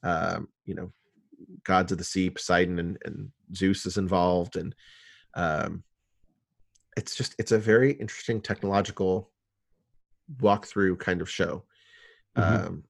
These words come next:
Speaker 1: if you haven't done it, you really should check it out, 'cause there's some amazing effects in there. Um, over in Seuss Landing, you'll find things like Oh, the Stories You'll Hear. So they do storytelling. Sometimes the characters are involved.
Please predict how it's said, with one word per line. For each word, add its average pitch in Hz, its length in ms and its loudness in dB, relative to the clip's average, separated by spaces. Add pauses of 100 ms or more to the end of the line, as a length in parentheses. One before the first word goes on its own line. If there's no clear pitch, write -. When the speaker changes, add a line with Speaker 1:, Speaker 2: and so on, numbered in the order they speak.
(260)
Speaker 1:
if 95 120 -4
you 101 80 2
haven't 120 300 2
done 113 120 6
it, 98 80 2
you 104 100 2
really 101 200 2
should - 160 -6
check 98 200 0
it 95 60 4
out, 95 240 4 (500)
'cause 98 80 -8
there's 101 160 -2
some 101 120 4
amazing 98 440 2
effects - 360 0
in 87 100 -4
there. 90 300 -8 (580)
Um, 87 460 -2 (720)
over 120 220 6
in 117 80 4
Seuss - 260 0
Landing, 113 320 4
you'll 107 120 4
find 107 300 2
things 104 240 4
like 101 220 2
Oh, 104 80 4
the 95 80 0
Stories 98 360 2
You'll 92 100 2
Hear. 139 400 2 (460)
So 98 280 2
they 95 160 4
do 90 100 -2
storytelling. 98 640 2
Sometimes 90 320 -4
the - 100 -14
characters 92 360 2
are 98 60 0
involved. 98 460 0